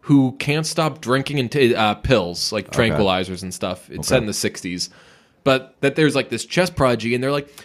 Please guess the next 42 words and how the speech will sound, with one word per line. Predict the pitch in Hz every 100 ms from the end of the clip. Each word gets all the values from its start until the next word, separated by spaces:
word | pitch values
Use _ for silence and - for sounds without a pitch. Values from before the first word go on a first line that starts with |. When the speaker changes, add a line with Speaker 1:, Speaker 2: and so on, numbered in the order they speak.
| _ -
Speaker 1:
"Oh, | 269 320 302
how | 262 294
lovely! | 277 277 311 339 285 262 233
A | 208 - 294 294 214
girl | - 349 381 381 370 370
is | 202 180
playing | 120 208 185 175 160 156
<laughs> |
chess." | 160 190 151 123 - -
Speaker 2:
And | 92 92
she's | - 320
just | 294
Speaker 1:
"Ooh, | 175
Speaker 2:
ba-, | - 127 -
Speaker 1:
come | 294
Speaker 2:
more | -
Speaker 1:
right | - 311
over | -
Speaker 2:
badass | - - 262
than | 269
Speaker 1:
here." | 196
Speaker 2:
everybody | 107 98 104 98 92
else | 90 92 165
Speaker 1:
And | 156
Speaker 2:
there. | 87 98
Speaker 1:
she's, | 175 151
like, | 143 127 - _ _ _ _
"Fucking | - 165 143 131
can't | - - 131 135
stand," | - - - 131 120 117 120 123 120 -
and | 117
is, | 117 113
like, | 110
sweating | - - 127 117 110 110 113
the | 110
whole | 117 113
games | 113 117 120 120
and | 123
everything. | 127 131
Like, | 160 -
that's | 165 226
what | 202 135 -